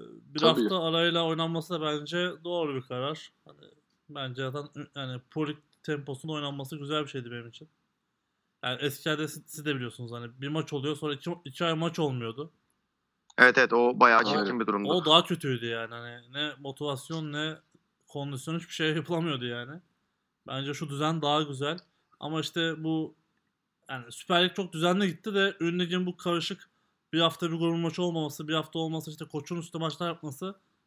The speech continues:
Speaker 1: bu da takım sayısıyla ilgili bir sıkıntı. Ya bir
Speaker 2: Evet.
Speaker 1: şekilde ya alt gelişim ligi yapmak gerekiyor hep konuştuğumuz gibi ama her şey maliyete bağlı.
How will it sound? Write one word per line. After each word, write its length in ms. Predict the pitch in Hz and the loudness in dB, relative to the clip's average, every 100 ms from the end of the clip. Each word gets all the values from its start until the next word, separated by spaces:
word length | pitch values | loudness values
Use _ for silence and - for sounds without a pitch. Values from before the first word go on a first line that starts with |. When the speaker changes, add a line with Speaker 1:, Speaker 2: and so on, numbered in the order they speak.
| _ _ _ _ - | _ _ _ _ -10
Speaker 1:
bu 80 | 151 | -8
da 100 | 160 | -4
takım 220 | 165 180 | -2 0
sayısıyla 400 | 175 147 131 135 | 2 2 0 -2
ilgili 140 | 127 | -2
bir 40 | 117 | -6
sıkıntı. 420 | - 131 117 170 | -8 -10 -8 -8
Ya 120 | 185 _ _ _ _ _ _ | -8 _ _ _ _ _ _
bir 60 | - | -10
Speaker 2:
Evet. 120 | 147 | -8
Speaker 1:
şekilde 600 | - 156 147 151 180 185 - _ _ _ _ _ _ _ _ - | -2 0 0 2 2 0 -8 _ _ _ _ _ _ _ _ -4
ya 360 | 143 165 165 - | 2 2 2 0
alt 400 | 160 165 - - | 2 2 -4 -2
gelişim 380 | 156 156 180 175 | 0 0 0 -2
ligi 340 | 165 180 175 | 0 0 2
yapmak 360 | 151 147 135 139 | -2 -2 -6 -4
gerekiyor 340 | 131 123 135 | -6 -6 -8
hep 80 | - | -6
konuştuğumuz 400 | 131 127 135 123 | -8 -6 -8 -6
gibi 120 | 135 | -6
ama 260 | 160 151 143 | -4 -4 -4
her 140 | 147 | -6
şey 160 | 147 151 | -4 -4
maliyete 420 | 147 143 139 156 | -2 -2 -2 -2
bağlı. 400 | 131 123 156 | -2 -2 -4